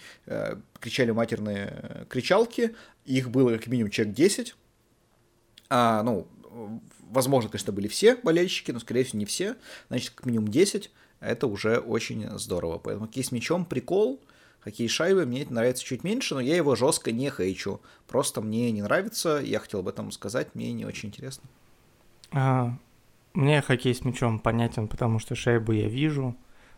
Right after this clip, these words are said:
Speaker 2: но в целом, да, я был несколько раз на хоккейных матчах, они прикольные, но не более. Дальше. У меня уже идут, э, олимпийские виды спорта. А, вот.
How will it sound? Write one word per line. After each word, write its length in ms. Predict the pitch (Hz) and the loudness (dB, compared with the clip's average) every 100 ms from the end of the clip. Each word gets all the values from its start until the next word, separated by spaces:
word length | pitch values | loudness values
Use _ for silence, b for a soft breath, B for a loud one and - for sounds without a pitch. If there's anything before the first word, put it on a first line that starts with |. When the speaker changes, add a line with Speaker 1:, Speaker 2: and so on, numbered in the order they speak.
| - | -4
Speaker 2:
но 220 | 131 127 | 2 4
в 60 | 127 | 4
целом, 480 | - 135 123 117 - - - | 4 6 6 4 -2 -8 -2
да, 340 | 120 107 131 139 185 | 2 2 0 -8 -2
я 160 | 127 | 0
был 180 | 113 120 | 4 4
несколько 480 | 117 113 - 123 120 | 4 0 -4 -4 0
раз 200 | 113 - | 0 0
на 60 | |
хоккейных 500 | 117 117 123 113 107 | -4 -2 0 0 2
матчах, 340 | 127 160 - - | 2 2 0 -4
они 180 | 117 110 | 0 0
прикольные, 600 | - 117 131 135 120 107 | 0 0 4 4 4 2
но 380 | 101 104 110 110 b b b b b b _ - | 2 0 -2 -6 b b b b b b _ -2
не 320 | 113 113 117 | 2 4 4
более. 600 | 104 110 117 107 110 - - B B B B B - | 2 4 6 6 2 -2 -8 B B B B B -4
Дальше. 520 | 135 147 127 - - - | 8 8 8 4 -6 -2
У 80 | 127 | 2
меня 320 | 120 131 143 | 6 8 8
уже 280 | 127 113 120 | 6 6 4
идут, 280 | 127 123 - | 6 4 2
э, 260 | - - - | -8 -8 -2
олимпийские 640 | - 127 120 139 - 117 107 | 4 4 4 2 0 0 0
виды 160 | 104 | 0
спорта. 520 | 107 - 165 - 147 - _ _ _ _ _ _ b b b b _ 330 | 0 2 2 2 -8 -10 _ _ _ _ _ _ b b b b _ -12
А, 320 | 208 123 107 | -4 0 2
вот. 380 | 104 104 104 - | 2 0 -2 -4